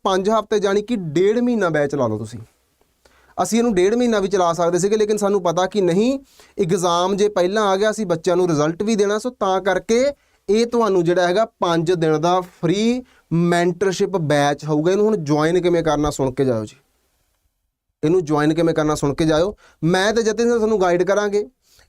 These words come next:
ਇਹਨੂੰ ਵਧਾਇਆ ਜਾ ਸਕਦਾ ਆ, ਇਹ ਜ਼ਰੂਰੀ ਨਹੀਂ ਹੋਊਗਾ ਕਿ ਸਿਰਫ ਪੰਜ ਦਿਨ ਹੀ ਆ। ਜੇ ਸਾਨੂੰ ਲੱਗਿਆ ਬੱਚਿਆਂ ਦੀਆਂ ਕੁਐਰੀਜ਼ ਰਹਿ ਗਈਆਂ ਨੇ, ਬੱਚਿਆਂ ਦੀਆਂ ਐਡਮਿਸ਼ਨਾਂ ਕਿੰਨੀਆਂ ਹੋਈਆਂ ਨੇ, ਫ੍ਰੀ ਬੈਚ ਆ ਭਾਵੇਂ, ਲੇਕਿਨ ਐਡਮਿਸ਼ਨ ਤੁਹਾਨੂੰ ਕਰਾਉਣੀ ਪਊਗੀ।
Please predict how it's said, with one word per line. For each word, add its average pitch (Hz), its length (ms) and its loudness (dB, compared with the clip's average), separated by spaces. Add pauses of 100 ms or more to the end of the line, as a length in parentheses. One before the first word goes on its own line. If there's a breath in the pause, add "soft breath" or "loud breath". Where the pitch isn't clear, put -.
(180)
ਇਹਨੂੰ 240 280 2
ਵਧਾਇਆ 254 400 2
ਜਾ 202 220 2
ਸਕਦਾ 175 340 -2 (140)
ਆ, 202 80 -6 (560)
ਇਹ 214 140 4
ਜ਼ਰੂਰੀ 208 440 0
ਨਹੀਂ 220 120 2
ਹੋਊਗਾ 208 280 2
ਕਿ 214 140 -8
ਸਿਰਫ 220 280 -6
ਪੰਜ 156 240 -2
ਦਿਨ 175 180 2
ਹੀ 180 140 4
ਆ। 196 140 -4 (280 loud breath)
ਜੇ 185 60 0
ਸਾਨੂੰ 214 300 0
ਲੱਗਿਆ 202 340 0
ਬੱਚਿਆਂ 190 380 -2
ਦੀਆਂ 196 160 2
ਕੁਐਰੀਜ਼ 175 420 2
ਰਹਿ 151 180 2
ਗਈਆਂ 185 280 2
ਨੇ, 175 140 0 (460 soft breath)
ਬੱਚਿਆਂ 208 380 -2
ਦੀਆਂ 233 120 2
ਐਡਮਿਸ਼ਨਾਂ 214 460 0
ਕਿੰਨੀਆਂ 196 380 2
ਹੋਈਆਂ 180 320 2
ਨੇ, 202 220 0 (100)
ਫ੍ਰੀ 196 320 0
ਬੈਚ 180 300 2
ਆ 185 60 2
ਭਾਵੇਂ, 185 260 0
ਲੇਕਿਨ 180 220 2
ਐਡਮਿਸ਼ਨ 165 360 0
ਤੁਹਾਨੂੰ 185 240 2
ਕਰਾਉਣੀ 156 280 2
ਪਊਗੀ। 190 380 0